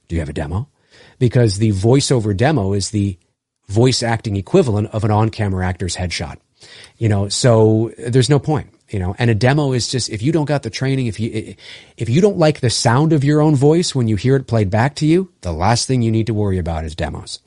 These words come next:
And so there's a lot that goes into it. There's a lot of, in terms of, like, you know, the diaphragm and all that kind of stuff, I've never had to worry about that stuff. I just go in and do my thing. But that's just because I, I, I naturally have that gift,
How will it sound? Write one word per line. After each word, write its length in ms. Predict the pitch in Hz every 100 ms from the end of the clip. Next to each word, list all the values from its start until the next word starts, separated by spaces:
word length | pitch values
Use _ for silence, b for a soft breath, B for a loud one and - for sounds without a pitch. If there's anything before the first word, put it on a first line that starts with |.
| B B B B B
And 340 | - 95 90 90
so 240 | 107 98
there's 160 | 107 113
a 60 |
lot 240 | 135 190 202
that 80 |
goes 260 | 190 165 139
into 260 | 147 101 82
it. 120 | -
There's 160 | 104
a 60 | 113
lot 240 | 113 127
of, 100 | 131
in 80 | -
terms 220 | 143 226
of, 80 | 214
like, 160 | 147 127
you 40 |
know, 40 | 113
the 80 |
diaphragm 680 | 95 107 120 113 117 117 117
and 80 | 98
all 140 | 101
that 80 | 110
kind 160 | 110 107
of 60 |
stuff, 240 | - 117 101 _ _ _ _ -
I've 220 | 127 151
never 240 | 175 180 156
had 160 | 165
to 80 | 165
worry 220 | 156 160
about 240 | 156 156 147
that 160 | 143
stuff. 280 | - 147 147 -
I 140 | 127
just 180 | 120 -
go 140 | 131
in 100 | 117
and 80 | 107
do 120 | 107
my 180 | 101 95
thing. 340 | - 120 156 - B B B B B
But 100 | 131
that's 220 | 160 151
just 180 | 165 -
because 440 | 139 - 127 120
I, 300 | 120 113 110 - -
I, 540 | 113 110 107 104 101 - -
I 120 | 110
naturally 560 | 101 107 113 - 127 104
have 320 | 101 101 90
that 260 | 85 78
gift, 400 | 101 170 226 -